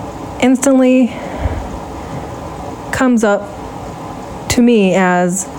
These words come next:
a choice I am making that is not the right decision or ch-,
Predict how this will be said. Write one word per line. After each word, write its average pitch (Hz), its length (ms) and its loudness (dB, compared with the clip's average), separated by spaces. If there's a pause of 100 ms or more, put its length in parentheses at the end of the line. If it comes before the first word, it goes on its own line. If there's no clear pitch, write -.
(1900)
a 233 100 4
choice 240 460 2
I 214 140 2
am 202 120 4
making 190 420 2
that 175 260 2
is 196 160 0
not 185 160 0
the 180 80 2
right 175 180 0
decision 165 440 2
or 120 100 4
ch-, - 160 -4